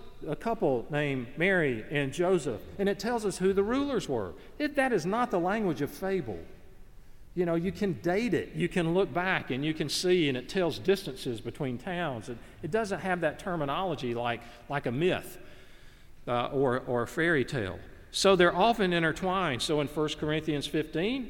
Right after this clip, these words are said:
Paul says, "If Christ is not risen, we're fools. Our message is in vain. The dead in Christ are lost forever." So if it's not historical, it's not believable. Then we're faced,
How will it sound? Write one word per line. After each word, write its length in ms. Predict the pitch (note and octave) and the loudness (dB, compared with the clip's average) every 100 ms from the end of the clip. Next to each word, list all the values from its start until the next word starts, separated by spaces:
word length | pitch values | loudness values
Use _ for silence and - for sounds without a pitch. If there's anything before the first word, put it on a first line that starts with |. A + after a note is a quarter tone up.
| - | -8
Paul 240 | - C3+ E3+ | 0 2 2
says, 380 | - F#3 A3 C3 | 2 2 2 -2
"If 180 | - | -6
Christ 380 | - D3 E3+ - | -2 0 0 0
is 120 | D#3+ | 0
not 240 | E3 E3+ D3 | 0 0 2
risen, 440 | E3+ A3 C4+ B3+ - - - | 2 2 -2 -4 -8 -16 -2
we're 240 | C#3 D3+ | 2 2
fools. 640 | - E3 F3+ C4 D4+ - - - - - - - | 6 8 8 8 2 -2 -10 -16 -20 -20 -20 -6
Our 160 | D3 C#3+ | 2 4
message 480 | D3 F#3+ - G#3+ F#3+ | 6 4 4 2 2
is 160 | E3 | 2
in 100 | D#3 | 2
vain. 460 | C#3+ E3+ B3 C#4+ C4 - - - | 4 2 2 -2 -6 -10 -18 -4
The 140 | C3 C3+ | 0 2
dead 320 | G2+ F3+ A3 | 6 8 8
in 140 | F#3+ | 4
Christ 400 | - G#3+ G#3+ - | 2 2 2 2
are 80 | D#3+ | 2
lost 380 | D3+ G3 A3+ - | 4 4 2 0
forever." 400 | G3+ C#3+ G2 F2 - - - - - - - - - - - - | 2 2 0 -8 -14 -16 -16 -16 -18 -18 -18 -18 -18 -18 -18 -16
So 320 | - G3 F3 C#3 - B2 - - | -2 2 2 0 -8 -12 -8 -6
if 200 | C#3+ D3 | -6 -6
it's 160 | - | 0
not 220 | E3+ G3 | 2 4
historical, 760 | F3 F3 - F#3+ A#3+ A#3 B3+ E3 | 2 0 2 2 2 2 0 0
it's 160 | C#3+ | 0
not 220 | E3 F3 C#3+ | 0 0 0
believable. 580 | D#3 E3+ C#3 G2 F2+ D#2+ - - - - - - - - - - - - - - - - B2+ | 2 2 0 -2 -6 -10 -18 -20 -20 -20 -20 -20 -20 -20 -20 -20 -20 -20 -20 -18 -18 -14 8
Then 220 | G3+ C#4 | 8 10
we're 140 | F#3+ | 4
faced, 420 | - B2+ C#3+ F3 | 4 4 6 4